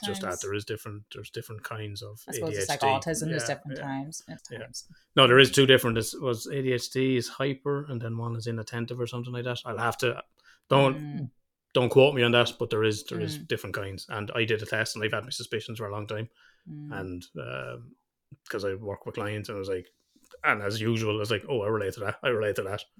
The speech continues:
Speaker 2: Mm.
Speaker 1: And there is a lot of comorbidity between autism and, and A D H D, as they are both neurodivergent, not neurotypical, as I was gonna say as you are, 'cause you're definitely not.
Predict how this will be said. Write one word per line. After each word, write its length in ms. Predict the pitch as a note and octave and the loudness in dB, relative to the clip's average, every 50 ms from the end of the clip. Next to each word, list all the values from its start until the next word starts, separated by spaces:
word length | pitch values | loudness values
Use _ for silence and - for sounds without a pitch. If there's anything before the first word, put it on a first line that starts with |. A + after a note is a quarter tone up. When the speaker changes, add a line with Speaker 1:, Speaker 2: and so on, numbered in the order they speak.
| G3 | -12
Speaker 2:
Mm. 360 | D3+ D3+ D3 D3 C#3 C#3 C#3+ - _ | -10 -10 -10 -10 -10 -12 -16 -8 _
Speaker 1:
And 120 | - G#2+ A2+ | -2 2 4
there 80 | A#2 | 6
is 140 | A#2+ A#2+ A2+ | 6 6 6
a 40 | A2+ | 6
lot 140 | A2+ A2 A2 | 4 4 2
of 80 | A2+ | 2
comorbidity 720 | - A#2 A2+ A2 A2+ A2+ A2 A2+ B2 B2 C3+ B2 C#3+ C#3 B2 | 2 2 2 4 2 0 2 4 4 4 6 6 4 4 4
between 640 | A#2 A2+ - - A#2 A#2 A2+ A2 G#2+ A2 A2 - - - | 2 2 2 2 2 2 2 2 0 -2 -6 -8 -4 -2
autism 440 | B2 A#2 - - A#2 G#2+ A2+ A2 G#2+ | 0 0 2 2 0 0 0 0 -2
and, 180 | G#2+ G#2 G#2 - | -2 -4 -6 -6
and 140 | - A2+ A2 | -6 -4 -2
A 100 | A2 G#2+ | -2 0
D 120 | G#2+ A2 | 0 0
H 180 | A2 G#2+ - - | 0 -2 -2 -2
D, 180 | B2+ C#3 C#3+ | -2 -2 -2
as 120 | C3+ B2 - | -4 -6 -6
they 180 | A2+ G2+ G#2 | -6 -4 -2
are 160 | G#2 G#2+ G#2+ G#2 | -2 0 -2 -2
both 300 | G#2 G#2 G#2 G#2+ G#2+ - - | -2 -4 -4 -4 -4 -6 -8
neurodivergent, 800 | A#2 A2 A2 G#2+ G#2+ G#2 G#2+ G#2 A2 A2+ A2+ A#2+ B2 D#3 D#3 - - _ _ _ _ _ _ _ - _ _ _ - | -6 -4 -2 -2 -2 -2 -2 -2 0 2 4 4 4 4 2 0 -4 _ _ _ _ _ _ _ -20 _ _ _ -14
not 120 | G#2 - | -10 -6
neurotypical, 760 | A2 G#2+ A2+ A2+ A2 G#2+ - - A#2 - B2 C3 B2+ A#2 A2 | -2 0 2 2 2 2 2 2 0 2 2 4 4 4 4
as 260 | A2 G#2+ - - - _ _ _ _ _ _ _ _ _ _ _ _ _ - | 2 -2 -4 -8 -14 _ _ _ _ _ _ _ _ _ _ _ _ _ -12
I 40 | A#2 | -10
was 100 | G#2+ A2 | -8 -6
gonna 160 | A2+ A2 G#2+ | -6 -4 -4
say 200 | - - A2 G#2 | -2 -2 -2 -2
as 140 | G2 F#2+ G#2 | -2 -2 -2
you 160 | A2 A2 G#2 | -2 0 0
are, 140 | G#2 G#2+ G#2 | 0 0 -2
'cause 180 | - A#2 G2+ | -2 -4 -6
you're 80 | F#2+ F2+ | -6 -6
definitely 380 | F#2 - G2 - - G2 F#2+ F#2+ | -4 -4 -4 -4 -6 -8 -6 -6
not. 220 | G2 G2+ - - | -4 -2 -2 0